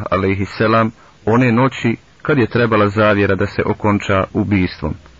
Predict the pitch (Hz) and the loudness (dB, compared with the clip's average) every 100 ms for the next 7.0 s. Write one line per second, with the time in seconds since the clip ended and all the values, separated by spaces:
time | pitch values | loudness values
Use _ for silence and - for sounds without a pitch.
0 | - - - - - 135 143 131 - - | -20 -20 -20 -10 -2 2 2 2 0 -2
1 | 123 - 110 104 110 98 110 113 110 101 | -2 0 -2 0 -2 0 2 2 2 2
2 | 98 101 104 113 113 107 _ _ 120 110 | 2 2 2 2 0 -4 _ _ -2 2
3 | 127 131 117 107 - 107 - 123 107 92 | 2 2 2 0 0 -2 2 2 2 -2
4 | 101 _ _ 104 107 107 104 101 101 95 | -8 _ _ -2 0 0 0 0 0 -2
5 | - 107 117 117 117 - 143 113 107 107 | 0 2 2 -2 -4 -2 0 0 0 0
6 | 104 104 - 107 104 101 - 113 90 | 0 0 0 0 0 -2 -2 -2 -2